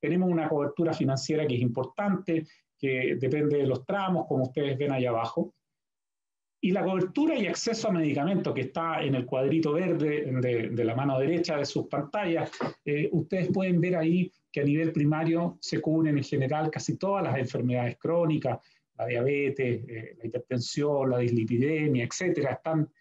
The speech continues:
tenemos programas para cubrir eso. También las canastas gess de todos los problemas, eh, gess que están incluidos en ese pro-, en ese programa, y el plan de salud familiar y el fofar, que es el fondo de farmacia que está dentro de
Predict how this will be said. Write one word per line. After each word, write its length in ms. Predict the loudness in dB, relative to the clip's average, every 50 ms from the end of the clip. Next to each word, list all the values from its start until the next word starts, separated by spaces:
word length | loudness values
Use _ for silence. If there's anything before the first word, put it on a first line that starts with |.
| _ _ _
tenemos 320 | -4 -2 0 2 2 0 0
programas 540 | 0 0 0 2 2 0 0 0 -2 -2 -2
para 220 | -2 -2 -2 0
cubrir 360 | 0 0 0 2 2 2 2 2
eso. 320 | 2 0 -2 -6 -10 -12 -14 _ _ _ _ _ _ _
También 400 | -2 0 2 2 2 2 2 0
las 120 | 0 -2
canastas 520 | -2 -2 -2 -2 -2 -4 -4 -6 -6 -4
gess 460 | -2 -2 0 0 -2 -4 -6 -10 -14 _ _ _ _ _
de 160 | -6 -2 -2 0
todos 240 | 0 0 2 2 2
los 120 | 2 0
problemas, 680 | 0 -2 0 0 2 2 2 2 2 0 0 -2 -4 -4
eh, 380 | -2 -2 -2 -2 -4 -6 -8 -10
gess 320 | -8 -6 -4 -2 -2 -2 -4
que 120 | -6 -8
están 220 | -4 -2 0 2
incluidos 640 | 2 2 0 0 0 2 2 2 2 2 2 0 0 0
en 80 | -2
ese 180 | -2 -2 -4 -4
pro-, 140 | -4 -2 -2
en 460 | 0 -2 -2 -2 -2 -2 0 0 -2
ese 160 | -2 -4 -4
programa, 600 | -2 0 0 2 2 0 0 0 -2 -2 -4 -6 -10 _ _ -20 -20 _ _ _ _
y 100 | -2 0 0
el 100 | 0 0
plan 200 | 0 0 2 0
de 80 | 0
salud 220 | 0 0 0 0 0
familiar 640 | 0 0 0 2 2 2 2 2 0 0 -2 0 0
y 60 | 0
el 100 | 0 -2
fofar, 540 | -2 -2 -4 -4 -2 -2 -2 -2 -2 -4 -2
que 160 | -2 0 0
es 60 | 0
el 40 | 0
fondo 260 | -2 -2 -2 0 0
de 60 | 0
farmacia 460 | 0 0 0 0 0 0 -2 -2 -2 -2
que 80 | -2
está 220 | -2 -2 -2 -2 0
dentro 380 | 0 0 -2 -2 -2 -2 0
de 200 | 0 0 -2 -4